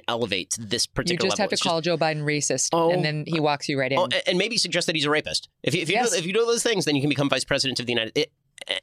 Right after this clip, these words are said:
Speaker 1: and anyway, the,
Speaker 2: Okay.
Speaker 1: the, the original
Speaker 2: So
Speaker 1: story was about Andrea Mitchell. I'm sorry,
Speaker 2: so
Speaker 1: I got, I got sidetracked by the
Speaker 2: <laughs>
Speaker 1: horror show, the, the dumpster fire that is on top of an actual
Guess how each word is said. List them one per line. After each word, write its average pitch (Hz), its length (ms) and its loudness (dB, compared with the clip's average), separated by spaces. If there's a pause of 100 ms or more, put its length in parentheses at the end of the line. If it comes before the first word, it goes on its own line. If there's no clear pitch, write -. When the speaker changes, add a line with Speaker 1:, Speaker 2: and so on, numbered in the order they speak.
(100)
Speaker 1:
and 190 100 2
anyway, 123 240 -2
the, 190 220 -2 (180)
Speaker 2:
Okay. 165 140 0
Speaker 1:
the, 196 100 0
the 190 160 -2
original 233 240 2
Speaker 2:
So - 40 0
Speaker 1:
story 185 140 2
was 131 60 0
about 123 140 0
Andrea 107 260 -2
Mitchell. 95 240 0
I'm 139 120 2
sorry, 131 180 2
Speaker 2:
so - 20 0
Speaker 1:
I 151 40 0
got, 175 180 -2
I 151 60 -2
got 151 160 -2
sidetracked 123 440 -2
by 117 140 -2
the 113 180 -2
Speaker 2:
<laughs> - 80 -2
Speaker 1:
horror 156 440 2
show, 85 400 -2
the, 143 520 0
the 143 160 -2
dumpster 151 420 0
fire 113 400 0
that 117 160 -2
is 110 120 -2
on 131 160 0
top 143 260 -2
of 131 60 -4
an 139 120 0
actual 127 520 0